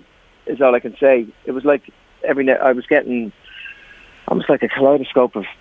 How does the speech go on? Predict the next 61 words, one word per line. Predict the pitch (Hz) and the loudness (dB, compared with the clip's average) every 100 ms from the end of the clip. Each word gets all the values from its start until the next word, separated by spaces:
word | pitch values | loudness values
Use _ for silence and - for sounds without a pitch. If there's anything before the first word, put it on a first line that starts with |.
| - | -2
images, | 135 135 139 120 | 2 2 0 0
memories, | 131 135 135 123 | 0 2 0 -2
just | 139 135 | -4 0
all | 139 131 | 0 2
in | 127 | -2
one | 131 | 0
big | 127 110 | 0 0
blast | 127 127 135 - | 0 2 0 -4
for | 117 | -2
about | 117 120 | 0 0
three | 135 127 | 0 2
days, | 131 123 117 | 2 2 -2
and | 113 104 _ _ - - _ _ _ - | -4 -6 _ _ -8 -8 _ _ _ -6
it | |
was | 135 139 | -2 0
like | 143 | 2
whatever | 143 147 139 | 4 4 2
I | |
was | 127 120 | 0 -2
running | 131 165 190 | 0 0 0
from | 180 185 131 - _ _ - - - - | 2 0 -2 -16 _ _ -20 -20 -20 -6
had | 123 | -4
finally | - 131 127 | 0 0 0
come | 127 113 | -4 -6
to | |
catch | - 123 120 | -2 -4 -2
me. | 113 104 | -4 -2
And, | 107 104 | -2 0
uh, | 107 101 101 - _ _ _ _ _ _ _ - - - - - - | 2 4 2 -2 _ _ _ _ _ _ _ -20 -20 -20 -20 -20 -2
I | 160 | 0
have | 165 | 2
a | 143 | 0
mentor, | 131 120 131 | 0 0 -2
and | 123 | 0
I | |
called | 120 127 123 | 2 0 0
him | 120 | -6
and | 117 | -4
said, | 131 | -4
"I'm | 131 | 0
going | 151 156 | 2 2
mad." | 135 135 120 | 0 0 -2
And | 123 | -4
he | 135 | 0
laughed | 123 120 - | 0 0 -6
and | 104 | -16
said, | 113 | -6
"No, | 131 131 110 | -2 -2 -2
you're | 120 | -2
not. | 120 117 | -2 0
That's | 117 - | -2 -2
actually | 117 113 | -4 -2
really | 104 110 110 | -2 0 0
good. | 107 - - | -2 -2 -12
You | - | -10
can | 107 101 | -10 -2
sit | 151 139 | 0 2
with | |
it. | 120 - - | 2 0 -2
You'll | 117 | 0
be, | 107 107 | 0 -2